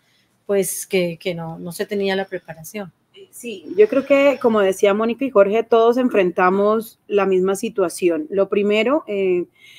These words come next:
Speaker 2: yo creo que lo más difícil fue enfrentar el miedo que el personal tenía para poder atender un paciente. Cuando uno empezó a seccionar, eh, pues, las ucis, porque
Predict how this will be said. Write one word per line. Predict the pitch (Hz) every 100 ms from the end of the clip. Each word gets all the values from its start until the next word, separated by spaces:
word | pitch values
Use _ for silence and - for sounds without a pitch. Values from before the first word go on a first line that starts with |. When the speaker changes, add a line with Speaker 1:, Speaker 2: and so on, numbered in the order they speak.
| - _
Speaker 2:
yo | 226
creo | 233
que | 277
lo | 277
más | 214
difícil | 214 220 247 240 233
fue | - 240
enfrentar | 240 240 240 220
el | 214
miedo | 220 226 226 208 226 269
que | -
el | 202
personal | 185 185 185 185 180 175
tenía | 208 233 240 208 220
para | 196 185
poder | 190 170
atender | 175 175 196 180 170
un | 165
paciente. | 170 165 175 147 165
Cuando | - 185 190
uno | 196 254
empezó | 277 294 269 233
a | 214
seccionar, | 220 - 247 - 233 196 175 165 - _ _ _ _ _ _ _
eh, | 190 180 -
pues, | 196
las | 180 170
ucis, | 269 226 240
porque | - 175 - 170 151